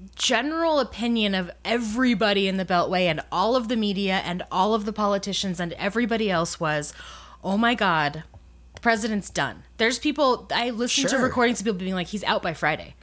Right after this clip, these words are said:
Speaker 2: Yeah.
Speaker 1: We have President Al Gore on Friday. Like,
Speaker 2: Yeah.
Speaker 1: this report came out on Tuesday. He's done by Friday.
Speaker 2: Yeah,
Speaker 1: It's
Speaker 2: my,
Speaker 1: over.
Speaker 2: my
Speaker 1: It's
Speaker 2: dad
Speaker 1: over,"
Speaker 2: thought so
Speaker 1: right?
Speaker 2: too. Yeah.
Speaker 1: And what happened was the report was released and the media got a hold of it and everybody reported on it breathlessly, and the president was supposed to be out in five days, and it was a whole thing.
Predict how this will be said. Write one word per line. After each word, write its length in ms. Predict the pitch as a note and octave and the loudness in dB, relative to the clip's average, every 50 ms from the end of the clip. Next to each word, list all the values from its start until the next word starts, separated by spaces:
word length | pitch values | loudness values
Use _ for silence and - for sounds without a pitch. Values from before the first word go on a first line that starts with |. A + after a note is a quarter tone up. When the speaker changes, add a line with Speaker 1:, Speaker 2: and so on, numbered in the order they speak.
| - - - | -20 -12 -2
Speaker 2:
Yeah. 120 | - C3 - | 0 2 4
Speaker 1:
We 120 | B3 C4 | 4 4
have 260 | C4 C#4 A#3 F#3 - - - | 4 2 0 -2 -6 -16 -10
President 420 | - - A#3+ G#3+ G#3 G#3+ G#3 F#3 D3+ | -2 0 0 2 2 2 0 0 2
Al 140 | F3+ F3+ F3 | 2 0 0
Gore 220 | F3 F3 D#3+ C#3+ | 2 0 0 2
on 100 | C3+ C3+ | 0 -2
Friday. 380 | - - D3 C#3 - - - - - - | 0 0 -2 -2 -2 -6 -14 -14 -4 0
Like, 100 | G3+ F3+ | 2 4
Speaker 2:
Yeah. 60 | B2 C4 | 4 4
Speaker 1:
this 140 | C#4+ - | 4 2
report 240 | D4+ - - C4 B3+ | 2 2 0 -2 -2
came 100 | - A#3+ | 0 -2
out 80 | A3 G3+ | 0 0
on 100 | F#3 F3 | 0 0
Tuesday. 260 | - G3 F#3+ F#3 G3 | -2 -4 -4 -2 -2
He's 120 | F#3 F#3 E3+ | -2 -2 0
done 180 | - F3+ E3 | 0 -2 -2
by 120 | D#3+ D#3 D3 | -2 -4 -4
Friday. 220 | - D#3 C#3+ D#3+ | -4 -2 0 2
Speaker 2:
Yeah, 40 | D3 | 2
Speaker 1:
It's 60 | A#2+ | 2
Speaker 2:
my, 80 | C3+ C#3 | 4 2
Speaker 1:
over. 240 | G3+ F#3+ E3 D#3 C3+ | 2 2 0 0 2
Speaker 2:
my 120 | C#3 C#3 | 2 2
Speaker 1:
It's 80 | C3+ - | 4 4
Speaker 2:
dad 120 | A3+ B3+ | 4 4
Speaker 1:
over," 120 | A#3 F#3 | 4 2
Speaker 2:
thought 160 | B2+ B2 A#2+ - | 2 2 2 0
so 140 | - B2 A2+ | 0 -2 0
Speaker 1:
right? 220 | F#3 F#3+ B3 - D2+ | 2 0 0 0 -4
Speaker 2:
too. 200 | F2 - - - | -8 -10 -8 -6
Yeah. 200 | - - - - - - - - - - - - - - - - - | -6 -6 -6 -10 -14 -18 -20 -20 -20 -20 -20 -20 -20 -20 -16 -6 -4
Speaker 1:
And 240 | - B3+ B3+ B3+ B3+ | -2 0 0 0 0
what 120 | B3 A#3+ | 0 0
happened 400 | A#3+ D4+ F4+ G#4+ G#4+ E4 B3+ A#3 | 0 0 0 0 0 -2 -2 0
was 340 | G#3 F#3 F3+ F#3 G3+ G#3+ A3 | 0 0 0 0 -2 -2 -4
the 100 | - G#3+ | -2 -4
report 300 | G3+ G3 - - A3+ - | -4 -4 -4 -4 -4 -2
was 140 | B3 B3+ A#3+ | -2 -2 -2
released 420 | D4+ C#4 G#3+ G#3+ B3 B3 - - - | 0 -2 -2 0 0 -2 -2 -2 -2
and 440 | G3 G3 F#3+ F#3+ F#3 F#3 F#3 F#3+ F3+ | -4 -2 0 0 0 -2 -2 -4 -4
the 80 | F#3+ F#3 | -4 -4
media 380 | G3 G3 G#3+ A3 A#3+ B3+ B3+ | -2 -2 -2 0 0 -2 0
got 180 | B3 A3 G#3 G#3 | 0 -2 -2 -2
a 60 | G3 | -2
hold 180 | F#3+ F#3+ F#3+ F#3 | -4 -4 -4 -6
of 80 | F#3 G3 | -6 -6
it 60 | G#3 | -6
and 120 | G#3+ G#3+ G3 | -6 -4 -6
everybody 280 | G3 G3+ G3 A3 A3 G#3 | -6 -4 -2 -2 -2 -2
reported 380 | G#3 G3 - G#3+ G#3 G3+ G#3 | -4 -4 -2 -2 0 0 0
on 100 | G3+ G3 | 0 0
it 120 | G3 G3 G3 | -2 -2 -2
breathlessly, 560 | F#3+ F#3+ G3 F#3+ - G#3+ F#3+ - - G3+ G3+ | -2 -2 -2 -2 -4 -6 -6 -4 -4 -4 -4
and 100 | G3+ G3+ | -2 -4
the 60 | G3 | -4
president 340 | - G3 G#3 G#3+ G3+ A3 A#3 | -2 0 0 0 0 0 -2
was 80 | A3 G#3+ | -2 -2
supposed 200 | - A3 G#3 - | -2 -2 -2 -2
to 60 | G3 | -2
be 100 | G3 - | -4 -2
out 260 | C#3 G3 G3 G#3 - | 0 0 0 0 -2
in 80 | G3+ G3 | -4 -6
five 340 | - - G3 G3+ G#3 F#3+ - | -2 0 0 0 0 -4 -4
days, 260 | F#3+ F#3+ G3 G3 F#3 | -2 -2 0 0 0
and 80 | F#3 F#3 | -2 -2
it 40 | E3+ | -4
was 120 | F3 F#3+ | -2 -4
a 40 | F3+ | -4
whole 180 | E3 G3+ A3 | -2 -2 -2
thing. 300 | A3 - A3 G3 F#3+ G3+ | -2 0 0 0 0 -2